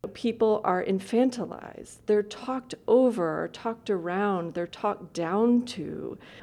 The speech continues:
Um, they're ignored. They're, uh, socially isolated.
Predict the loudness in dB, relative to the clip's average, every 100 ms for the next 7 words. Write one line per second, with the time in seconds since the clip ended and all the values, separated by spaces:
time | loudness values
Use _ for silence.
0 | -6 -2 0 0 -4 -8 0 6 6 6
1 | 2 2 2 4 6 6 2 -4 -8 -14
2 | -20 -20 -6 6 8 8 2 0 -4 -10
3 | -10 -8 -8 0 2 2 0 -2 0 2
4 | 2 0 -4 -4 -6 -8